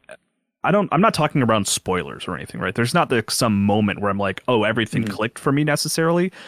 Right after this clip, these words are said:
Speaker 1: but the game does improve at a steady ramp, like, throughout the course of the game. Like, it starts rough and it gets better and better. And I remember even thinking around the ten hour mark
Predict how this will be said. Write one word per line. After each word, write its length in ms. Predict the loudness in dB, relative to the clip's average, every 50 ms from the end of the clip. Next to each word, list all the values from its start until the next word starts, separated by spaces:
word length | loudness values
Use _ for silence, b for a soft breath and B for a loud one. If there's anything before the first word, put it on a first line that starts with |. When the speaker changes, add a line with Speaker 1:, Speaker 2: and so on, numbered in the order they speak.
| B B B B B -2
Speaker 1:
but 140 | 0 0 2
the 60 | 2
game 360 | 2 2 4 4 4 2 2 2
does 400 | 2 4 6 6 6 4 2 -2 -6 _ _ 0
improve 440 | 2 2 2 2 4 4 4 4 4
at 120 | 4 2
a 80 | 2 0
steady 600 | 0 -2 0 2 2 2 2 4 2 2 0 -2 -4 -10 -10 -6
ramp, 340 | -4 -2 -2 -2 -4 -6 -8 -6
like, 200 | -4 -4 -4 -4 _ _ _ _ _ -20
throughout 500 | -10 -2 2 4 6 6 6 4 2 -2
the 80 | -6 -4
course 280 | -2 0 -2 0 0 -2
of 40 | -4
the 80 | -4
game. 240 | -6 -4 -6 -4 -4
Like, 140 | -4 -2 -2
it 80 | 0 0
starts 440 | 0 0 2 4 4 4 2 0 -4
rough 460 | 0 2 4 4 4 2 0 -2 -6 B B B B _ _ _ -2
and 80 | 0 2
it 40 | 2
gets 200 | 2 2 2 2
better 260 | 2 2 4 4 4
and 100 | 2 2
better. 220 | 2 2 4 4 2
And 80 | 4 4
I 40 | 4
remember 280 | 4 4 4 4 4 4
even 160 | 4 2 2
thinking 320 | 0 0 0 0 2 2 2
around 180 | 2 2 2
the 60 | 0 -2
ten 220 | -2 0 0 2
hour 220 | 2 2 2 0 0
mark 320 | 0 0 -2 -2 -4 -6